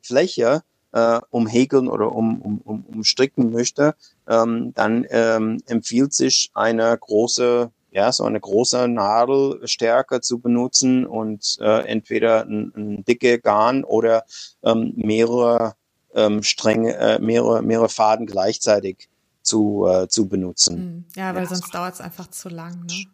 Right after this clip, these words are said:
Speaker 1: Genau, das
Speaker 2: Genau.
Speaker 1: ist schnell.
Speaker 2: Ja.
Speaker 1: Ja. Bei der Wolkenkratzer haben wir, glaub ich, so irgendwie hundert, was haben wir, irgendwie hundert Kilometer oder sowas vom Garn benutzt, glaub ich.
Speaker 2: Wow, ja. Ja,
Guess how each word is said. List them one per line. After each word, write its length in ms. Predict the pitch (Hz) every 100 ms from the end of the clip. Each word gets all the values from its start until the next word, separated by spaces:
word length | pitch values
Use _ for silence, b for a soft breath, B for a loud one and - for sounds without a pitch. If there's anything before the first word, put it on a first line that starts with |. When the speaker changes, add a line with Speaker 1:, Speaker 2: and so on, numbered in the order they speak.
| B B B B
Speaker 1:
Genau, 460 | 131 135 113 104 95
das 140 | 90 -
Speaker 2:
Genau. 40 |
Speaker 1:
ist 260 | 104 - -
schnell. 360 | - 117 113 113 - - - _ 960 960 _ _ _ _ _
Speaker 2:
Ja. 160 | 202 185
Speaker 1:
Ja. 120 | - _ _
Bei 100 | 110
der 140 | 113 107
Wolkenkratzer 680 | 117 143 143 - - - 131
haben 220 | 120 131
wir, 180 | 127 123
glaub 260 | 120 120 123
ich, 60 |
so 100 | 123
irgendwie 320 | 117 117 120 113
hundert, 600 | 117 120 120 120 - - _ _ _ _ _ _ _ _ _ _
was 100 | 110
haben 140 | 113
wir, 320 | 113 117 -
irgendwie 260 | 110 110 104
hundert 340 | 104 117 110
Kilometer 560 | - 107 123 120 110 98
oder 200 | 98 101
sowas 340 | - 107 101
vom 220 | - 98 98
Garn 320 | 98 113 110
benutzt, 400 | 98 98 - -
glaub 180 | 95 92 95
ich. 220 | - - -
Speaker 2:
Wow, 340 | 180 170 175 180
ja. 220 | 180 175 - _ B B B B B B B
Ja, 520 | - 247 226 214 185